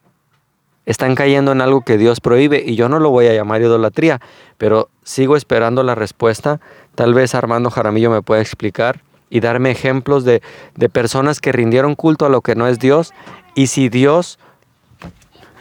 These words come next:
y si Dios aprobó esa actividad. Entonces, con eso ya se, se cae la primer mentira que Ja-, Armando Jaramillo dice que nosotros afirmamos.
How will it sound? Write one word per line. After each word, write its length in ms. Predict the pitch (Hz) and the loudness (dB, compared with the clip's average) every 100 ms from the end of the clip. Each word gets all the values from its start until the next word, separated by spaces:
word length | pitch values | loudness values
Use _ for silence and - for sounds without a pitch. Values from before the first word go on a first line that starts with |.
| _ - | _ -2
y 120 | 147 | 0
si 200 | - 131 | 4 4
Dios 520 | 123 139 160 180 - _ _ | 4 4 4 0 -8 _ _
aprobó 840 | 131 143 147 131 123 143 165 156 _ - | -4 -2 0 0 2 2 2 -2 _ -6
esa 300 | 139 - 143 | -4 -2 -4
actividad. 500 | 120 123 113 139 139 _ _ _ _ _ _ _ _ _ _ _ _ _ | -4 -2 0 0 -2 _ _ _ _ _ _ _ _ _ _ _ _ _
Entonces, 460 | 117 - 120 127 117 | -8 -4 -2 -2 -2
con 160 | 123 135 | 0 0
eso 360 | 135 165 170 - | 0 -2 -2 -2
ya 180 | 135 | -2
se, 260 | 135 156 147 - | 2 0 0 -2
se 180 | 123 | -4
cae 200 | 113 131 | -2 0
la 100 | 139 | 0
primer 300 | 135 110 117 | 0 -2 -2
mentira 460 | 139 139 120 131 135 | -2 -2 -2 -2 -2
que 280 | - 110 104 | -2 -2 -2
Ja-, 120 | - | -4
Armando 440 | - 107 110 120 | -4 -4 -2 -2
Jaramillo 460 | 123 113 101 104 113 | -2 -2 -2 0 0
dice 340 | 104 120 - | 0 -4 -6
que 160 | 127 107 | -4 -2
nosotros 600 | 98 87 110 - 117 - - - - - - - - | -4 -4 -4 -2 -4 -6 -20 -20 -20 -20 -20 -16 -8
afirmamos. 840 | 107 - 104 107 110 139 165 - | -4 -2 0 0 0 0 -4 -10